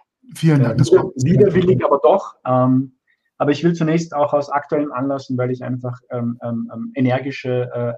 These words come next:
Speaker 2: ähm, Intros mag, ich werd mal zunächst festhalten, dass wir im Grunde dem Imperialismus, äh, das Islamgesetz, das österreichische, verdanken, ne? Ähm, neunzehnhundertzwölf,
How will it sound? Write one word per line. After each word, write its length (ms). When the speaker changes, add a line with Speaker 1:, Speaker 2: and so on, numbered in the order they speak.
Speaker 2:
ähm, 460
Intros 420
mag, 320
ich 140
werd 160
mal 60
zunächst 440
festhalten, 600
dass 240
wir 140
im 80
Grunde 500
dem 240
Imperialismus, 1080
äh, 460
das 160
Islamgesetz, 800
das 140
österreichische, 640
verdanken, 480
ne? 180
Ähm, 500
neunzehnhundertzwölf, 1080